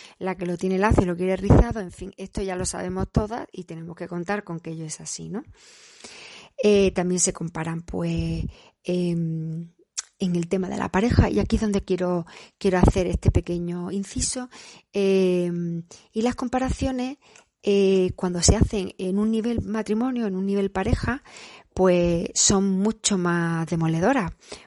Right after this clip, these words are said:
porque sucede que muchas mujeres, o se da mucho más en las mujeres,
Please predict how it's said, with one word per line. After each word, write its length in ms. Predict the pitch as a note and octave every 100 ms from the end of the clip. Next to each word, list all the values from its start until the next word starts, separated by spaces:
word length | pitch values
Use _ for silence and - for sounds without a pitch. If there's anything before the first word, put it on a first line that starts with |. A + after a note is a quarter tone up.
| _
porque 880 | - - E3 - E3+ E3 D#3+ D#3+ D#3+ - _ _ _ _ -
sucede 680 | - F#3 - A#3 A#3 A3+ - _ _ _ _ _ _
que 140 | G3
muchas 400 | F3+ F#3 A3 -
mujeres, 600 | A3 A3 - C4 C4 - _ _ _ _ _ _ _ _ _ - - -
o 500 | F3+ E3+ E3+ - - -
se 180 | - F3
da 120 | F3+
mucho 320 | F3+ F#3 -
más 120 | E3+ E3+
en 80 |
las 80 | E3+
mujeres, 420 | F3 E3+ A3+ B3+